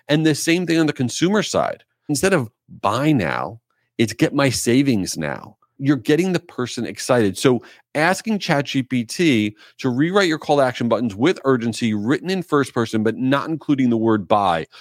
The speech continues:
or not including the word "register" or not including the word "download" is a win. Now, some other things that you could be doing with A I that are super simple that I think people are sleeping on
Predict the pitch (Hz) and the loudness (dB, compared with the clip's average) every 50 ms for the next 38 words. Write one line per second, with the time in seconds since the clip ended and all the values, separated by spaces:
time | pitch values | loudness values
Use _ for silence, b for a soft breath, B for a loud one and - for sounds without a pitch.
0 | B B - 113 117 120 135 135 143 160 151 - 156 151 139 131 123 120 113 117 | B B -2 0 2 2 2 2 0 -2 -2 0 0 0 2 2 2 2 2 2
1 | 110 101 95 107 110 110 104 101 - - 87 - - 98 104 104 110 123 139 147 | 0 0 2 0 0 0 -2 -6 -6 -6 -6 -6 -6 -6 -4 -2 -2 -2 -2 -2
2 | 160 151 - 160 151 135 127 120 120 113 107 101 135 135 143 139 120 110 101 98 | -4 -4 0 0 0 2 2 2 0 0 0 0 0 2 2 4 4 4 4 2
3 | 90 - _ b b b b b b b b _ - 131 135 135 131 113 - - | 0 -4 _ b b b b b b b b _ -2 2 2 2 2 0 -2 0
4 | 117 110 107 104 95 98 98 95 104 127 147 139 101 71 52 - - _ - 135 | 0 2 2 0 -2 -6 -6 -4 -2 0 0 0 -2 -4 -6 -12 -18 _ -2 0
5 | 160 143 110 - - 143 147 - 190 233 254 208 - 143 123 113 110 117 131 131 | 2 2 2 2 0 -2 0 0 0 2 0 0 2 2 2 2 0 0 -2 -2
6 | 123 - 123 113 113 107 101 131 170 196 170 117 107 101 101 101 - b b b | -2 -2 -2 -4 -4 -2 0 0 2 2 4 2 2 2 0 -2 -4 b b b
7 | b - 123 131 - - 135 143 151 151 156 160 147 131 117 110 110 110 - - | b -2 -2 0 0 2 2 2 4 4 4 2 2 2 2 0 0 -2 -4 -4
8 | 190 180 - 143 127 - - 190 180 - 117 110 113 120 123 - - 202 185 - | -6 -4 -2 -2 -2 0 0 -2 0 0 0 2 2 2 0 0 -2 -4 -4 -4
9 | 190 - - 123 113 - - - 151 156 - 127 113 98 92 90 87 90 92 | -6 -4 -2 -2 -2 -2 -2 -4 -4 -2 0 2 2 2 2 2 0 -2 -6